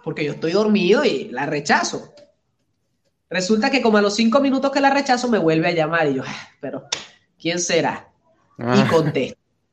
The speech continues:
Speaker 1: Cuando contesto, era la producción del programa. "Hola,
Speaker 2: Wow.
Speaker 1: mira, yo, vente tal día", me pusieron la fecha y todo, caracterizado, yo pero todo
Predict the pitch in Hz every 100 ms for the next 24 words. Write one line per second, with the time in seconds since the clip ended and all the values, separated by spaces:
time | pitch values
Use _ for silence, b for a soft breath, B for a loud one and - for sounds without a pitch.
0 | _ _ _ _ 180 185 185 185 175 214
1 | 240 247 277 277 - - - 190 196 175
2 | 165 160 160 170 175 180 160 147 135 123
3 | 117 - _ _ _ _ - 294 320 294
4 | 285 320 330 294 277 - _ - 302 285
5 | 262 - B B B B - - _ _
6 | _ _ _ - 226 294 330 320 320 311
7 | 269 302 285 214 214 220 247 302 269 269
8 | - 277 254 240 220 233 233 226 226 220
9 | 294 320 302 240 247 262 240 240 247 262